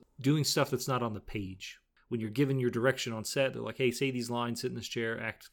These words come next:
smug." But she's doing more than just acting smug, which is pretty neat.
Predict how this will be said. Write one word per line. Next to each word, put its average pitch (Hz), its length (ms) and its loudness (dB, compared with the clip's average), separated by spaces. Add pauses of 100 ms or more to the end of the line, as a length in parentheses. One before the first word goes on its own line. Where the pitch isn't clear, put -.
(140)
smug." 110 460 -4 (240)
But - 100 -6
she's 143 140 4
doing 156 220 8
more 156 180 6
than 131 120 2
just 113 140 -4
acting 107 280 -6
smug, 110 360 -12 (520)
which - 140 -10
is 98 80 -10
pretty 117 200 -4
neat. 101 200 -10